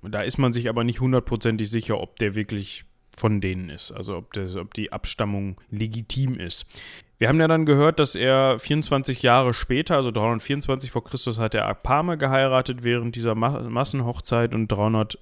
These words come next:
vor Christus hat er dann Stratonike geheiratet. Das war die Tochter des Demetrios, da haben wir auch schon drüber gesprochen, Sohn von, äh, Antigonos. Und mit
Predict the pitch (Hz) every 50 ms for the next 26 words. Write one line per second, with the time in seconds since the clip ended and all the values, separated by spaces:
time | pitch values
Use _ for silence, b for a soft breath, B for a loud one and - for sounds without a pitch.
0 | _ _ _ - - - 117 110 - - - 113 - - - 110 104 - 110 107
1 | 110 104 110 107 107 113 - 123 - - - 113 110 120 - - 135 127 127 127
2 | 151 170 - - 175 180 208 226 _ - - 131 123 127 131 127 127 139 139 -
3 | 156 - - - 120 - - 113 113 110 107 107 - - - - - - - 123
4 | 113 120 107 113 117 110 113 120 123 127 - - - 139 143 170 175 - - 123
5 | 120 120 117 - - 120 - - 131 131 127 127 131 127 120 123 - - - 127
6 | 127 - 143 135 123 113 117 120 120 110 - 123 120 117 113 113 113 113 - -
7 | 107 110 110 110 110 - 110 113 - - 139 135 139 135 139 151 185 - - -
8 | B B B B _ _ - 147 143 143 143 - - - - _ - 131 143 143
9 | 143 139 135 - - -